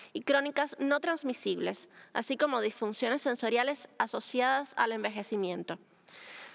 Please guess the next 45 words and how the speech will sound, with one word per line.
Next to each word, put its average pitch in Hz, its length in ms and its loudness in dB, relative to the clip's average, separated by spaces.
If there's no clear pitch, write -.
Los 285 160 8
efectos 285 400 4
del 302 120 4
bloqueo 233 420 2
impuesto 240 420 0
por 240 120 2
el 214 100 2
gobierno 214 420 2
de 220 80 0
Estados 233 380 0
Unidos 254 260 2
contra 202 320 -2
Cuba 233 400 2
por 233 160 0
más 247 240 2
de 262 120 -2
sesenta 247 560 0
años 247 400 -2
impactan 254 720 0
a 208 140 2
este 214 200 -2
sector. 202 500 -4
Por 277 160 8
solo 349 280 2
citar 247 280 2
un 269 120 0
ejemplo, 214 520 0
entre 254 280 4
marzo 254 360 2
de 254 80 4
dos 220 180 2
mil 262 200 2
veintitrés 247 640 0
y - 100 -4
febrero 233 420 2
de 247 80 2
dos 208 160 -2
mil 247 180 0
veinticuatro, 247 680 0
el 269 160 2
Centro 311 360 4
de 277 80 4
Neurociencias 240 680 0
de 220 100 0
Cuba 240 380 2